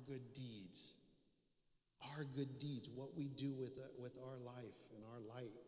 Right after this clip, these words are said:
should glorify God in the community in which we live. In the, in, in the job in which you serve, that your light is shining because your generosity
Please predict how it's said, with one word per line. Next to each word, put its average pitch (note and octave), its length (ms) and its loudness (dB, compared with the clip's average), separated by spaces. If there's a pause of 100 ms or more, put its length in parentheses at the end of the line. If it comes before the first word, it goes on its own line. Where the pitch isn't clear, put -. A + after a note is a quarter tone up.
(1400)
should A#2 200 -2
glorify A2 520 -6
God F#2+ 320 -8 (680)
in G#2+ 100 -8
the G#2 60 -8
community A2 600 -6
in G2 80 -8
which G2 180 -8
we G2+ 100 -6
live. E2+ 280 -8 (1900)
In G#2+ 160 -8
the, - 260 -6
in, A#2 220 -2 (100)
in A#2 100 2
the A2+ 60 -4
job B2 400 0
in A2 160 -4
which A#2 240 2
you A#2+ 340 2
serve, A#2+ 600 4 (1160)
that C3 120 -6
your D3+ 280 4
light B2+ 420 2 (960)
is A2 100 6
shining B2+ 720 10 (1500)
because - 300 2
your C3+ 220 4
generosity B2 1000 8